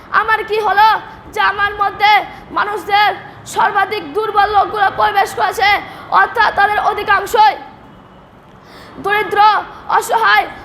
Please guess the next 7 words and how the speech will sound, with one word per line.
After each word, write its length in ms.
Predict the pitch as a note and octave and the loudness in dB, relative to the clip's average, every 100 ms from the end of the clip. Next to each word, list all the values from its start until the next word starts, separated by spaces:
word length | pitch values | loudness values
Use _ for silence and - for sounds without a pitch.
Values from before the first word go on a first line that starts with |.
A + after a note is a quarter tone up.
| - | -8
গরিব, 340 | F4 G4+ G#4+ E4+ C#4+ | -2 -2 -2 -8 -8
দুস্থ 320 | A4 A4+ A#4 G#4+ G4 - - - | -8 -6 0 2 2 -4 -18 -12
শ্রেণীর 380 | - G#4 G#4+ - | -8 -6 -6 -6
পেশার 260 | A4+ A4+ | -6 -6
মানুষগুলো 500 | G4+ F#4+ G#4+ - G#4 | -6 -6 -6 -4 -2
প্রবেশ 400 | - G#4+ G4+ - | 0 -2 -2 -2
করেছে। 440 | - F4+ D#4+ C4 | 0 -2 0 -2